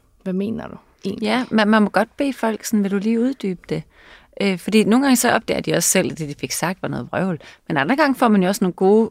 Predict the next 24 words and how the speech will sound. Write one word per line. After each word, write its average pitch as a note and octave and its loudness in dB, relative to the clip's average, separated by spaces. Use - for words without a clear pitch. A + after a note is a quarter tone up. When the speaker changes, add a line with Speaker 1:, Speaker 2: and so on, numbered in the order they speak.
Speaker 2:
øh, D3+ -2
fif, - 2
altså, D#3+ -2
så E3 -4
var E3 0
man E3+ -2
sådan, F3+ -2
"Nå, A#3 4
okay, A3 -2
det G#3+ 0
havde A#3 0
jeg G3+ 0
ikke G3+ -2
lige G3+ -2
fanget." E3+ -2
Speaker 1:
Mm. F#3+ -2
Speaker 2:
Men A3+ 6
når G#3 4
folk B3 0
siger B3+ 4
til B3 0
dig, E3+ 0
"Du F3+ 0
skal - -2